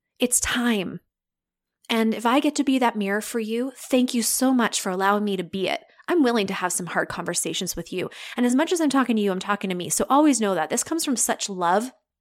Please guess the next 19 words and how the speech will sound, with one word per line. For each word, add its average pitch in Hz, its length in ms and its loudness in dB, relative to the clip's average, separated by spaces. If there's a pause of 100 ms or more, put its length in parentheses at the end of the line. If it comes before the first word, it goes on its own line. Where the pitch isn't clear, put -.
(380)
and 196 300 -4 (280)
compassion 202 460 -2
for 180 140 -2
self - 560 0
as 190 160 -4
well. 180 360 -2 (420)
I 349 120 -2
don't 370 160 0
have - 240 -2
this - 180 -4
mastered. 196 420 -6
We 320 120 -2
are - 80 -4
human 285 340 0
beings 320 360 -2
having 220 260 0
a 220 40 2
human 233 300 0
experience. 240 840 -4